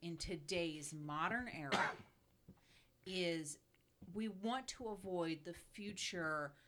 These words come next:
Susie Wolfs and Pippa Manns and Danica Patricks, even, even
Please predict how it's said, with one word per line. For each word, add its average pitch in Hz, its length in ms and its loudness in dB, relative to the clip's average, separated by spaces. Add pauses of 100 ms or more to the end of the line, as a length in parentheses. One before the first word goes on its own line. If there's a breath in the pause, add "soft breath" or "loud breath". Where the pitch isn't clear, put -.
(240 soft breath)
Susie 180 400 0
Wolfs 151 720 -4
and 147 220 -2
Pippa 190 300 0
Manns 143 760 -2 (360 soft breath)
and 156 500 2 (800)
Danica 131 400 -12
Patricks, 165 760 -4 (1200 soft breath)
even, 320 560 8
even 254 600 2